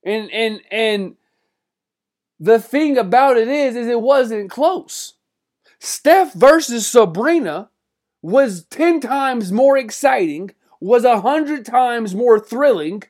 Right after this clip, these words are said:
And it, listen, it, you know what? Watching Sabrina shoot threes was more exciting than any dunk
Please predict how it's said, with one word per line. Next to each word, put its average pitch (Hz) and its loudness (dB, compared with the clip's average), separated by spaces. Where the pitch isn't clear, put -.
And 262 -6
it, 262 -6
listen, 269 0
it, 269 0
you 262 2
know 339 6
what? 269 2
Watching 294 4
Sabrina 247 2
shoot 247 -2
threes 226 -4
was 196 0
more 277 6
exciting 226 -2
than 247 -4
any 285 0
dunk 220 2